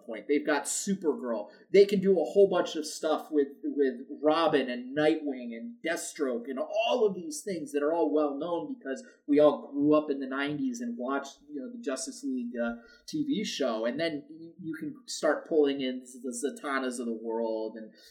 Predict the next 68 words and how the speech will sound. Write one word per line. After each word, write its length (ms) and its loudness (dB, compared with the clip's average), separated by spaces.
and 440 -4
so 300 2
on 160 2
and 140 -4
so 220 0
forth. 260 -12
So 160 -6
they 140 4
have 140 6
a 40 8
lot 240 4
of 100 -4
depth 300 -4
there 160 -2
that 160 -8
they 80 -4
can 180 -8
work 260 0
with. 200 -2
And 100 0
because 320 2
Marvel's 440 4
so 140 -2
far 240 2
ahead 340 0
of 160 2
them, 380 -6
they 140 8
can 160 0
still 300 -2
sort 300 4
of 100 2
rely 400 -2
on 160 -4
their 140 -6
stalwarts. 800 -4
That's 240 4
why, 420 4
as 140 2
much 180 2
as 160 0
with 120 6
the 60 -2
Batman 460 2
coming 240 0
out 120 0
with 140 0
Robert 320 2
Pattinson, 440 -2
I 100 2
think 160 -2
it's 80 -2
actually 260 -2
probably 320 -2
good 260 2
for 140 -10
them 240 -2
that 140 -2
they're 180 -2
not 340 -2
folding 380 -8
that 180 -6
into 220 -12
the 80 -6
D 220 -8
C 160 -10
E 300 -12
U. 220 -2